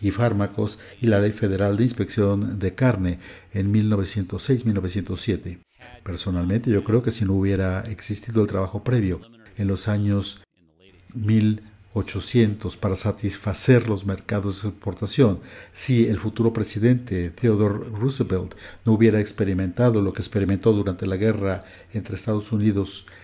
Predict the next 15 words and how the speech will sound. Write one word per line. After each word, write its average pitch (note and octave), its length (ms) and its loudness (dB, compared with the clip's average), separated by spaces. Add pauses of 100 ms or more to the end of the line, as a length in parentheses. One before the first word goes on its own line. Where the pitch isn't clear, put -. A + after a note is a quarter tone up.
(260)
y A#2+ 340 2 (160)
España G#2 640 0
con G#2 160 0
las G2+ 100 -2
raciones G2+ 600 -2
del F#2+ 380 -2
ejército, A#2 720 -2 (260)
tal C3+ 160 4
vez A#2 320 2 (220)
no A#2+ 100 6
hubiera A#2 260 6
existido A2+ 460 2
esta G#2+ 280 2
arma A2+ 440 2
política G2+ 840 -2